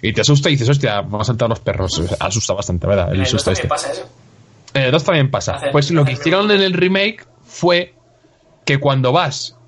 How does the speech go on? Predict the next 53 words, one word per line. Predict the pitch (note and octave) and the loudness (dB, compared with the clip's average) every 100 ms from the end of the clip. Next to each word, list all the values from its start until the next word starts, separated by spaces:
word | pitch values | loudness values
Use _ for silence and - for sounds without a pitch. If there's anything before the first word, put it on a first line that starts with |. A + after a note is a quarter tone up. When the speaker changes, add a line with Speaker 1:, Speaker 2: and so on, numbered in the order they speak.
| _ _ | _ _
Speaker 1:
eh, | C#3+ C3+ B2+ | -2 0 0
en | B2 | 0
vez | C3+ | 0
de | E3 | 0
que | F3 F3+ | 2 2
el | D#3 | 2
perro | C#3+ D#3 E3 | 2 2 2
te | |
besa | D#3+ D3 D#3 | 2 2 2
la, | D#3 D3+ D3+ D3+ D3 D3 - _ | 2 2 2 4 2 0 -4 _
la | D3 | 0
ventana, | C#3+ C#3+ F3+ | 2 4 2
hace | D3+ C3+ - | 0 -4 -4
crash, | - C3+ - | -2 -2 0
pega | C#3+ D3+ | 0 2
como | F3 E3+ E3 E3 D#3+ | 4 4 4 4 4
un, | D#3+ D#3+ D#3 D3 | 4 2 0 0
una | D#3 E3+ | 2 2
hostia, | F3+ G3+ | 2 0
pero | D#3 C#3+ | 4 4
no | |
la | E3 C#3+ | 4 2
rompe. | A#2+ A2+ G2 - _ _ _ C#3 | 0 -4 -8 -10 _ _ _ 0
Y | C#3+ C3+ C3 - - - | 2 2 -2 -8 -16 -8
te | D3+ | -4
quedas | D3 E3 | -2 0
como | F3 | 0
diciendo, | C#3+ A#2 | 2 2
"Hostia, | C3 - - | 0 -2 -4
no, | A2 - | -6 -6
no". | A2+ A2+ A2+ A2 A2 - _ _ _ _ - - _ _ _ _ - | -4 -4 -4 -4 -6 -8 _ _ _ _ -20 -20 _ _ _ _ -2
Y | D3 | 0
como | D#3+ D#3 | 2 4
que | D3 | 4
se | |
te | C#3 | 4
va | E3 | 4
de | F#3+ | 4
la | E3+ | 2
cabeza, | D3 C#3 G2+ | 0 0 -2
¿sabes? | A2 D#3+ A3 - - - | -2 -2 -4 -12 -18 -4
Y | C3+ | 2
luego | E3+ B3+ | 2 2
cuando | A3+ G3 E3+ | 0 2 2
vuelves, | F3+ A#3 F#3 G3+ - - | 4 2 2 0 -2 -6
Speaker 2:
<laughs> | |
Speaker 1:
y | F#3+ E3+ | -4 -2
ya | F#3 | 0
no | F#3+ - | 2 0
te | |
acuerdas, | - G#3+ C4+ G3 D3+ B3+ - | 0 2 2 2 0 -2 -6
Speaker 2:
<laughs> | - | -6
Sí, | - | -2